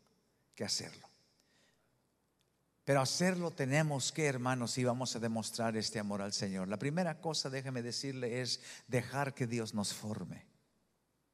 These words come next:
El primer principio del cual le hablo esta mañana, hermanos, ligeramente, es dejar que Dios te forme,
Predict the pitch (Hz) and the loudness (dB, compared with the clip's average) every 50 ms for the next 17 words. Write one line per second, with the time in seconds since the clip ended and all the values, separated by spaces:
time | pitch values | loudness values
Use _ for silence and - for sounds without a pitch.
0 | _ _ _ _ _ _ _ _ _ _ _ _ _ _ _ _ _ _ _ _ | _ _ _ _ _ _ _ _ _ _ _ _ _ _ _ _ _ _ _ _
1 | _ _ _ _ _ _ _ _ _ _ _ _ _ _ _ _ _ _ _ _ | _ _ _ _ _ _ _ _ _ _ _ _ _ _ _ _ _ _ _ _
2 | _ _ - - 123 117 - 135 131 147 160 156 - 180 151 135 - - - 170 | _ _ -8 -4 -4 -2 0 0 2 2 0 0 0 0 0 2 2 2 2 0
3 | 156 - 151 135 131 - - 127 123 123 120 135 143 147 147 135 123 - 143 135 | 0 0 0 0 2 2 2 2 4 4 4 4 4 4 2 2 2 0 -2 0
4 | 127 123 123 127 131 139 139 131 127 123 123 127 131 127 123 117 117 107 120 123 | 0 0 2 2 2 2 2 0 -2 -2 -2 -2 0 -2 -2 -4 -4 -4 -4 -4
5 | 120 120 120 120 120 120 117 120 120 110 110 123 123 110 - - - 113 - 127 | -2 -2 0 0 -2 -2 -2 -4 -4 -4 -2 -2 -2 -2 -2 -4 -2 0 0 0
6 | 110 - - - 120 139 151 160 170 175 170 165 - - - - - - - - | 0 -2 -4 -6 -4 -2 0 0 0 -2 -2 -6 -10 -16 -18 -20 -20 -10 -4 -2
7 | 139 123 107 101 113 120 123 131 139 139 131 123 - - - - - 117 107 - | -2 0 0 -2 -2 0 0 0 0 0 0 2 2 0 2 0 -2 -2 -2 -4
8 | - - 131 127 127 131 135 131 127 123 123 113 104 95 | -8 -10 -10 -8 -8 -8 -8 -8 -8 -8 -8 -8 -10 -12